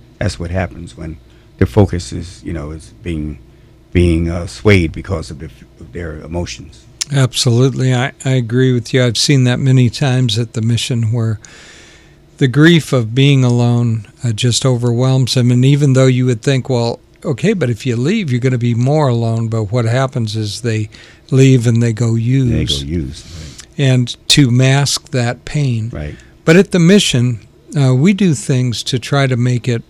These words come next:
Speaker 2: more holiday and cheerful around there for even the guys, right?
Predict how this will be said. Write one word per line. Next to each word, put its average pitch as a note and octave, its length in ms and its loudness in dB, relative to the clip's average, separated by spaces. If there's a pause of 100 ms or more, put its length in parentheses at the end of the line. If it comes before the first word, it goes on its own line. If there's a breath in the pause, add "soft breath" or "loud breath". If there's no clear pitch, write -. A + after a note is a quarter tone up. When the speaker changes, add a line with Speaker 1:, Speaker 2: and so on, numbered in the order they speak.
(140)
Speaker 2:
more B2 600 0
holiday A#2 640 -2
and A2 140 -4
cheerful A#2+ 540 -4
around A2+ 420 -6
there A2 180 -6
for C#3 360 0
even C#3+ 260 2
the A#2+ 60 0
guys, A2+ 560 -4
right? B2 260 -6